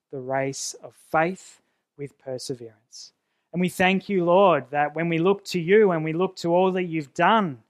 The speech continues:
and we look to you, Jesus, as the one who is seated at the right hand of the Father, all these things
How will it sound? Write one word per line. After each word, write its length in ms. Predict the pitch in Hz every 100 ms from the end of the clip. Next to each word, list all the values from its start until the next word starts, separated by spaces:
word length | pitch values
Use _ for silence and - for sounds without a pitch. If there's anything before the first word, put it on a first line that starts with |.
| _ _ _
and 240 | 165 165
we 100 | 165
look 380 | 165 180 196 - - _ 175 170
to 160 | - 170
you, 480 | 160 190 208 190 190 147
Jesus, 680 | 160 190 220 170 131 120 -
as 200 | 156 151
the 100 | 160
one 300 | 151 180 190
who 140 | 170
is 120 | 160 139
seated 360 | - 196 202
at 140 | 175 165
the 80 |
right 300 | 147 160 190
hand 240 | 175 190 185
of 100 | 165
the 100 | 151
Father, 580 | - 165 180 196 135 113 117 _ _ _ _ _ _ _
all 560 | 190 220 226 226 220 -
these 300 | 165 185 175
things 600 | - 185 180 143 135 -